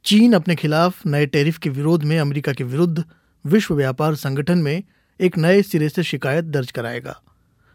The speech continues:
चीन और अमेरिका विश्व की दो सबसे बड़ी अर्थव्यवस्थाएं हैं, जिनके बीच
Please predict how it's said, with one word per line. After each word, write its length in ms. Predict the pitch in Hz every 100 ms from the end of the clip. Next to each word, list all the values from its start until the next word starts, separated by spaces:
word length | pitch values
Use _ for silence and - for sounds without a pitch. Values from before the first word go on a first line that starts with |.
| _
चीन 200 | - 202
और 120 | 202 151
अमेरिका 300 | 143 156 165
विश्व 340 | 151 143 -
की 160 | 156 156
दो 160 | 151
सबसे 360 | 143 135 - 151
बड़ी 180 | 139 139
अर्थव्यवस्थाएं 760 | 123 143 123 127 - 143 185
हैं, 100 | 208
जिनके 240 | 160 139 139
बीच 360 | 151 180 -